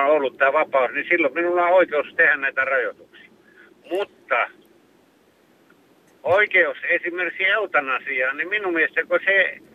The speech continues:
ei ole keltään pois, niin siinä, siinä pitäisi olla oikeus, oikeus niinku tehdä tämä päätös. Eli, eli tuota,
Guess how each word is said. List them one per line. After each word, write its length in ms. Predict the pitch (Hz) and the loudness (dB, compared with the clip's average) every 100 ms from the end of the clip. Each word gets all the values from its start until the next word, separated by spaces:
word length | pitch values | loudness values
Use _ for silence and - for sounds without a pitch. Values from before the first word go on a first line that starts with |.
| _ _ - 170 | _ _ -6 0
ei 140 | 190 | 2
ole 180 | 190 190 | 2 2
keltään 540 | - 202 190 185 175 | 2 0 2 2 0
pois, 300 | 175 196 151 135 | 2 2 2 0
niin 100 | 143 | -6
siinä, 440 | 190 196 170 131 - - | -2 0 0 0 -4 -12
siinä 320 | 196 202 165 143 | -6 -2 0 0
pitäisi 360 | 170 175 175 | 0 0 0
olla 200 | 185 185 | 0 0
oikeus, 420 | 202 180 165 151 - - - - - - | 0 0 0 -2 -4 -18 -20 -20 -20 2
oikeus 400 | 180 180 170 160 | 4 4 4 2
niinku 260 | 160 156 165 | 0 -2 0
tehdä 420 | 185 175 143 127 - | 4 4 2 -2 -2
tämä 380 | 143 139 127 107 - - _ _ - | -4 0 0 -2 -14 -20 _ _ 0
päätös. 500 | 139 117 - 98 - - _ _ - - | 2 2 -2 -14 -18 -20 _ _ -20 -8
Eli, 360 | 135 147 147 - | -6 -4 -6 -4
eli 300 | 139 143 147 151 | -2 -2 -4 -4
tuota, 320 | 147 147 | -4 -2